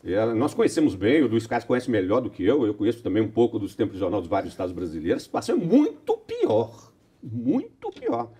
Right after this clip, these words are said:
Então, mesmo em Minas Gerais, identificamos a gravidade do fenômeno,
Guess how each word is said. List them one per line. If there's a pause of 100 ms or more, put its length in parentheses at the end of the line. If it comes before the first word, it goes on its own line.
(380)
Então,
mesmo
em
Minas
Gerais,
identificamos
a
gravidade
do
fenômeno,